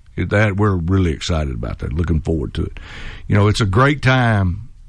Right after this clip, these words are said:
at Morning Star Ranch. A lot of things are great happening. We ended up with about thirty-three thousand dollars from our telethon,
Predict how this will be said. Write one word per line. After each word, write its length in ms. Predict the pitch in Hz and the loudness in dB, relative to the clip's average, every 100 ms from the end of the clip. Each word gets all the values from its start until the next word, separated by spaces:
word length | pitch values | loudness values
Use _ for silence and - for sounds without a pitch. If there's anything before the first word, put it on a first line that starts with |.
| - | -6
at 100 | 87 | -2
Morning 280 | 92 92 87 | 0 0 0
Star 240 | - 82 | 0 -2
Ranch. 340 | 80 76 - 90 | -2 -4 -6 0
A 20 | |
lot 180 | 95 104 | 2 4
of 100 | 95 | 2
things 280 | 107 98 80 | 2 2 0
are 40 | |
great 260 | 92 98 90 | 2 4 4
happening. 320 | 82 76 78 | 2 2 4
We 260 | 127 151 135 | 4 2 2
ended 320 | 151 143 135 | 2 2 2
up 180 | 127 104 | 0 2
with 100 | 104 | 0
about 320 | 95 95 - | 2 -2 0
thirty-three 520 | 117 123 120 120 117 | 2 2 2 0 0
thousand 400 | 113 107 107 98 | 2 2 2 0
dollars 340 | 98 98 87 82 | 2 2 0 -2
from 160 | 85 | -2
our 120 | 82 78 | -2 -2
telethon, 520 | 90 76 - 50 | -2 -2 -6 -8